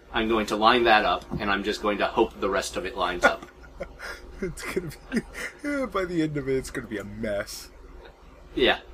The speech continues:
Speaker 1: no, absolutely. No, of course I'm not going to do that. But I haven't started editing these yet. We are, we are just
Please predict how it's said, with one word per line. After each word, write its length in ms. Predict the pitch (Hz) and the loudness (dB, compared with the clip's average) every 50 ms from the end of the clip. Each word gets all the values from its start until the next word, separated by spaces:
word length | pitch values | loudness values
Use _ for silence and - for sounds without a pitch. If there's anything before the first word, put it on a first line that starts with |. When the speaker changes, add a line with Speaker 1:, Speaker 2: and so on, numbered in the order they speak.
| - | -6
Speaker 1:
no, 200 | 104 117 113 104 | -4 -2 0 2
absolutely. 580 | 95 104 107 - - 95 90 85 85 87 85 - - - - - - - - - - - - - - - - - | 2 0 -2 -2 -4 -6 -6 -6 -6 -8 -12 -14 -16 -18 -18 -18 -18 -18 -20 -20 -16 -12 -10 -8 -8 -8 -6 -2
No, 220 | - 135 113 104 95 | 2 4 4 4 4
of 100 | 92 - | 0 -4
course 240 | - - 85 - - | -4 -6 -4 -4 -4
I'm 100 | 90 87 | -4 -4
not 120 | 92 90 | -6 -6
going 200 | - 85 85 - | -8 -8 -6 -4
to 80 | 87 85 | -4 -2
do 180 | 82 90 87 - | 0 0 0 0
that. 160 | - 90 - | 0 6 8
But 120 | 139 151 156 | 10 10 12
I 20 | |
haven't 240 | 147 156 165 165 156 - | 12 12 12 10 10 6
started 300 | - 143 127 120 117 117 | 6 8 8 10 10 8
editing 300 | 113 107 104 98 95 92 | 8 6 4 2 2 0
these 220 | 92 90 - - | -2 -2 -2 -2
yet. 220 | 101 92 95 95 | -2 -2 0 2
We 200 | 113 123 143 151 | 4 8 8 10
are, 340 | 147 139 131 127 120 117 - - | 12 12 12 12 12 10 6 4
we 160 | 127 117 120 | 4 6 6
are 260 | 110 107 107 104 - | 6 6 4 4 2
just 380 | - - - 120 107 - - | 0 -2 -2 -2 -2 -2 -4